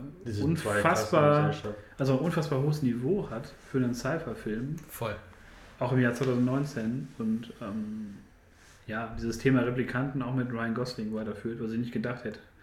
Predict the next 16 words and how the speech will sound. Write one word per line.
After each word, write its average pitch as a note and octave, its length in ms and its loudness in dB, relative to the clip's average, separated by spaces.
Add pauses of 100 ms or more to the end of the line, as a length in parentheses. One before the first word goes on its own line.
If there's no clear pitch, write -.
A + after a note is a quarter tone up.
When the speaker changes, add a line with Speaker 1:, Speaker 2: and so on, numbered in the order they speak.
(400)
Speaker 2:
Aber C3 160 4
es C#3+ 140 2
funktioniert. D3 800 2 (340)
Und, A2 400 -4
äh, A2 360 -6
Harrison C3 260 2
Speaker 3:
Wie C3 60 2
fandst C#3 300 6
du D#3+ 40 6
Speaker 2:
Ford G3+ 260 4
Speaker 3:
ihn? - 0 -
Speaker 1:
Äh, C#3 500 4
Speaker 3:
Wie B2+ 40 0
fandst D#3 280 4
du F3+ 40 2
ihn? F#3 200 4